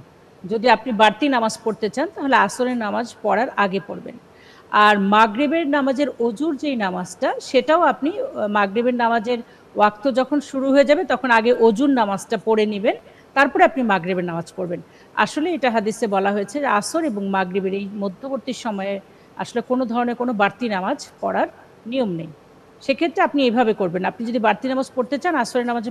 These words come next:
পড়ার আগে পড়বেন, আর যদি আরও বাড়তি নামাজ পড়তে চান মাগরিবের নামাজ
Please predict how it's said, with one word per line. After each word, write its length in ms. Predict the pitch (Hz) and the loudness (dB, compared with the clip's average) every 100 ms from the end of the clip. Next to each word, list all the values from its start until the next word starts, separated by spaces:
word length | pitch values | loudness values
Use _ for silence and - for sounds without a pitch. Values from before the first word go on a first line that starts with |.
| - | -2
পড়ার 220 | 220 220 | 0 4
আগে 240 | 202 202 214 | 2 2 -2
পড়বেন, 260 | 247 233 - - - - - | -2 -2 -6 -12 -20 -20 2
আর 160 | 220 226 | 4 4
যদি 240 | 277 269 | 4 6
আরও 220 | 226 269 | 8 8
বাড়তি 320 | 269 262 - | 6 4 4
নামাজ 260 | 294 285 269 | 2 2 0
পড়তে 220 | 277 233 294 | -4 -2 -2
চান 160 | 330 | 0
মাগরিবের 440 | 247 208 202 254 254 | 2 2 2 0 -2
নামাজ 260 | 262 - | -6 -12